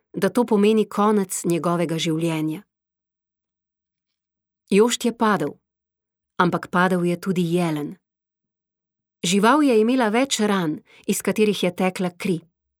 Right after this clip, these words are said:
"Čigave so vse te puščice? Jaz sem ustrelil samo enkrat," je pomislil Friderik. Friderik in Ivan sta hitro pomagala Joštu,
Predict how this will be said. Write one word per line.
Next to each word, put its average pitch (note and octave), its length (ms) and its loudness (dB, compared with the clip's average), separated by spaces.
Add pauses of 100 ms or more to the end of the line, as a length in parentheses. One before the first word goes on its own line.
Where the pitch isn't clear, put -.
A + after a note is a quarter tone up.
(1080)
"Čigave B3 500 -4
so F#3 180 -4
vse B3+ 300 -4
te A#3 140 -4
puščice? - 640 -8 (760)
Jaz A#3+ 180 2
sem C#4 140 2
ustrelil B3+ 440 0
samo C4 340 0
enkrat," D#4 600 -4 (520)
je F3 160 2
pomislil D#3+ 520 -2
Friderik. D#3 640 -4 (1600)
Friderik C4+ 580 2
in F#3 180 0
Ivan G#3+ 380 2 (200)
sta - 180 -2
hitro C4+ 360 2
pomagala G3 500 0
Joštu, G#3+ 540 -2